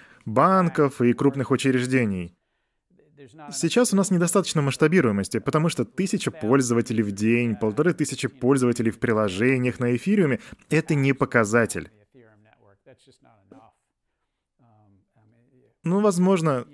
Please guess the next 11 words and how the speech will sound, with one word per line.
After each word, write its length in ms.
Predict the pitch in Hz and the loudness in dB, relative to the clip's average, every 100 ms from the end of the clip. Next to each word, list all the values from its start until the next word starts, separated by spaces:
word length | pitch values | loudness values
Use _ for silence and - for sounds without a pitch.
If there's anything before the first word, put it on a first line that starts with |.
| - _ 131 131 | -20 _ -16 -4
за 180 | 135 | 2
исключением 520 | 151 - 143 160 135 127 | 2 2 -2 0 0 2
игровых 280 | 135 135 110 | 4 2 2
сайтов 420 | - 156 135 110 | 2 2 2 -4
и 40 | |
каких-то 320 | 107 - 110 117 | -6 -6 -4 0
локальных 540 | 127 - 127 104 101 | 0 2 2 0 -4
клубов 400 | - 139 127 - | 0 2 2 0
по 140 | 113 | -2
типу 680 | 107 113 - 104 98 92 90 | 0 -2 0 0 0 -2 -2
CryptoKitties. 920 | - 117 - 117 - 117 98 90 - | -2 -2 -2 -4 -2 -4 -2 -8 -8